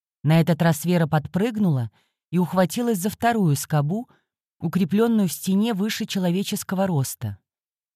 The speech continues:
Теперь она висела в воздухе, беспомощно болтая ногами,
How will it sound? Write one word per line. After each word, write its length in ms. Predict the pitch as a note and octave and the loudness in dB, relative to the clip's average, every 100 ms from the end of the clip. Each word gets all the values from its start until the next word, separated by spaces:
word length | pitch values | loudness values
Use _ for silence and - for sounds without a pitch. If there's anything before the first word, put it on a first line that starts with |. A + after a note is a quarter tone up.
| _ _ | _ _
Теперь 320 | F3+ G3 F#3+ | 0 2 4
она 120 | F#3+ | 4
висела 400 | F3+ - G3+ F#3+ | 2 0 0 2
в 60 | E3 | 0
воздухе, 500 | A3 A3 F3+ - E3 | -2 -2 -4 -4 -2
беспомощно 720 | D#3 - - A#3 A3 - F3+ | -4 -4 -4 -2 -2 -2 -2
болтая 460 | E3 E3+ - G3+ F3+ | 0 0 0 2 2
ногами, 640 | D#3+ D3+ G#3+ G#3+ D#3 | 0 0 0 0 -2